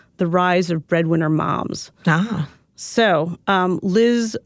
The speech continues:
Speaker 1: Mundy, do you know who
Speaker 2: Mm-hmm.
Speaker 1: she is?
Speaker 2: Yeah.
Speaker 1: She wrote a book called The
Speaker 2: Yeah.
Speaker 1: Richer Sex.
Speaker 2: Yeah, I
Speaker 1: and
Speaker 2: went
Speaker 1: it's
Speaker 2: to journalism school with her.
Speaker 1: Okay.
Speaker 2: Mm-hmm.
Speaker 1: Super interesting, but, you know, fifty-eight percent of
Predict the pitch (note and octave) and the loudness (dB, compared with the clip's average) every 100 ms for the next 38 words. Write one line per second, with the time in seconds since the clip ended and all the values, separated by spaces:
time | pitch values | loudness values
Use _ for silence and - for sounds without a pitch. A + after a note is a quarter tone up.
0 | - F#3+ F#3 F#3+ - G3 B3 - G#3 A3 | -2 0 2 2 2 0 0 2 2 2
1 | G#3+ - A3+ A3+ A3 D#4 G3+ G#3+ G3 F#3 | 0 0 0 2 0 0 0 0 0 0
2 | F#3 - F3+ D#3 B3+ C4+ F3+ - F3+ A#3 | -2 0 0 2 0 2 -2 0 -2 -2
3 | - - F#3+ F#3+ F#3 F#3 F#3+ F#3 F#3+ G#3+ | -6 -2 0 2 4 2 0 -2 0 0
4 | F3 D#3+ - F3+ F#3 F3 - G#3 C4+ B3+ | 0 -2 -4 -4 -6 -6 -2 0 0 -4
5 | - - - F#3+ E4+ _ - - D#4 D4 | -8 -10 0 0 0 _ -6 -4 0 0
6 | C#4 B3 - E3 F3+ F3 F#3+ F#3 - - | -2 -4 -2 0 0 2 2 2 -4 -14
7 | - G#3 G3 E3+ - - - C4+ C4+ A#3 | -6 0 0 -2 -6 -10 -4 -2 0 0
8 | A#3+ A#3+ - F#3+ F3+ - F3+ F3+ F3+ F3 | 0 -2 0 0 -2 -2 0 2 0 -4